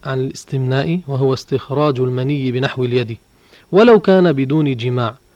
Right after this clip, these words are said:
فإنه يفطر مع العلم والتعمد والاختيار.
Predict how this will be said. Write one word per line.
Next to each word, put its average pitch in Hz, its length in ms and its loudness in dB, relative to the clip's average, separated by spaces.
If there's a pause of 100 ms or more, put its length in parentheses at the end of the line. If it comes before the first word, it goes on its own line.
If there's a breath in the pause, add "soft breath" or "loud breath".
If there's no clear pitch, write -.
(200 soft breath)
فإنه 151 500 2
يفطر 156 720 -2
مع 131 220 -2
العلم 143 580 0
والتعمد 131 680 -2
والاختيار. 123 720 -4